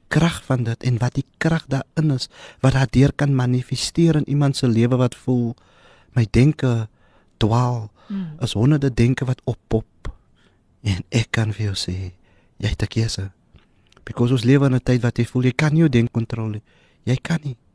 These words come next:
Speaker 1: Maar wat jy kan kontroleer, is om te regeer op dit. En dit is waar die Heilige Gees daar is, om ons te help om nie te regeer op enige denke wat opkom nie.
Speaker 2: Mm.
Speaker 1: Dit is waar die Heilige Gees daar om vir ons te lei na mense toe om te sê,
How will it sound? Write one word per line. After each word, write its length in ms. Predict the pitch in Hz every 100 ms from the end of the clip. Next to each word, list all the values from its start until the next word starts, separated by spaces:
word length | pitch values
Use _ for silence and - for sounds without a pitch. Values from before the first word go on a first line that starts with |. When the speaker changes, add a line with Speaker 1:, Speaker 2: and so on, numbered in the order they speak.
| _ _ -
Speaker 1:
Maar 120 | 117
wat 180 | 113 110
jy 80 | 117
kan 200 | - 151 147
kontroleer, 460 | 127 113 107 101 95 _ _ _ -
is 140 | 117
om 80 | 104
te 120 | 101 101
regeer 460 | 98 - 113 113
op 120 | 110 -
dit. 120 | 95 _ _ _ _ _ _
En 120 | - 101
dit 180 | 110 135
is 100 | 120
waar 160 | 117
die 100 | 117
Heilige 340 | 107 139 156 147
Gees 320 | - 135 131
daar 280 | 120 120 117
is, 200 | 104 - _ _ - - -
om 140 | 120
ons 140 | 117 -
te 80 |
help 380 | 127 107 123 -
om 160 | 135 123
nie 120 | 151
te 200 | - 151
regeer 460 | 143 - 131 120 110 _ _ _ _ -
op 140 | 120
enige 320 | 131 120 - 110
denke 340 | 107 107 -
wat 180 | 107 113
opkom 320 | 104 - 95
nie. 180 | 92 101 - _ _ _ _ _ -
Speaker 2:
Mm. 160 | 233 220 _ -
Speaker 1:
Dit 200 | 120 -
is 120 | 147
waar 240 | 123 135
die 140 | 131 131
Heilige 340 | 123 143 -
Gees 200 | 131 135
daar 320 | 120 120 120 - _ _ _ _ _ _ _
om 120 | 127
vir 100 | 120
ons 120 | 123 -
te 120 | 127
lei 260 | 104 120
na 140 | 151 147
mense 320 | 117 117 120
toe 120 | 127
om 60 | 117
te 80 | 113
sê, 140 | -